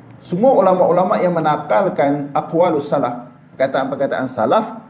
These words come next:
mereka sebut istawa tu dengan, dengan makna apa? Ada yang kata su'ada, ala, wartafa'a. Maknanya Allah Ta'ala meninggi, tinggi di atas aras. Ada pun ilmu kalam yang bers-, banyak bersumberkan kepada mantik,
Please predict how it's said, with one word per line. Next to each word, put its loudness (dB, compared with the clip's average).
mereka 2
sebut -2
istawa 2
tu -6
dengan, -4
dengan -2
makna -4
apa? -2
Ada -2
yang -4
kata -2
su'ada, 0
ala, 0
wartafa'a. -2
Maknanya -2
Allah 0
Ta'ala 0
meninggi, 0
tinggi -2
di 2
atas -4
aras. -8
Ada 6
pun 0
ilmu 4
kalam 0
yang 0
bers-, -4
banyak -2
bersumberkan -2
kepada 0
mantik, -2